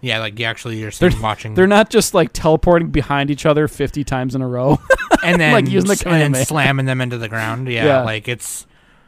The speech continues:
Speaker 1: a lot of Dragon Ball Z is that, is, like, uh, well, maybe not in the beginning so much, but a lo-, a lot of it, most of it is just
Speaker 2: Especially once they get
Speaker 1: huge
Speaker 2: to, like, Cell.
Speaker 1: huge flying kicks, huge flying punches,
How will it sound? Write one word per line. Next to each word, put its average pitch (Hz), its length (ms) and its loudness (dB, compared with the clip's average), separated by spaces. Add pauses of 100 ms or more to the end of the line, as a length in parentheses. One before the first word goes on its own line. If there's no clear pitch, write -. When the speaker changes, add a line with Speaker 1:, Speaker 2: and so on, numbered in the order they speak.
(400)
Speaker 1:
a 139 140 -4
lot 175 240 4
of 208 140 2
Dragon 160 400 0
Ball 135 180 0
Z 117 340 -6
is 117 380 -8
that, 135 400 -6
is, 110 260 -12
like, 110 440 -10
uh, 110 160 -12 (180)
well, 131 120 -14
maybe 143 380 -8
not 123 220 -4
in 113 60 -12
the 107 80 -10
beginning 110 400 -10
so 131 120 -12
much, 127 240 -12
but 107 140 -10
a 104 60 -10
lo-, 113 200 -14
a 131 60 -18
lot 113 240 -6
of 107 100 -10
it, 110 60 -14 (180)
most 113 460 -10
of 135 100 -10
it 127 120 -6
is 104 340 -12 (920)
just - 420 -4
Speaker 2:
Especially 170 340 0
once 156 160 8
they 214 160 6
get 131 100 0
Speaker 1:
huge - 60 -8
Speaker 2:
to, 131 80 -4
like, 120 240 -4
Cell. 120 420 -4 (160)
Speaker 1:
huge 220 480 2
flying 180 480 0
kicks, 160 400 -2
huge 160 460 -4 (280)
flying 139 680 -6
punches, 123 720 -6